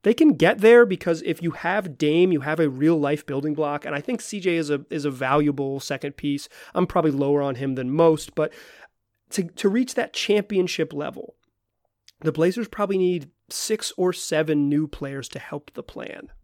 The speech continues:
That's how far away I think they are. You probably don't agree.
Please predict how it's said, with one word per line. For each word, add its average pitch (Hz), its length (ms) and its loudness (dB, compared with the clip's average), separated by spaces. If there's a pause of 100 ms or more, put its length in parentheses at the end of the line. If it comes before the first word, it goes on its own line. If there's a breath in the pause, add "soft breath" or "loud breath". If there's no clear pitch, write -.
(720)
That's 185 240 0
how 185 100 2
far 147 220 -2
away 135 260 -6
I - 40 -12
think - 260 -16
they - 140 -16
are. - 220 -18 (1300)
You 269 140 6
probably 294 320 2
don't 196 220 2
agree. - 320 -8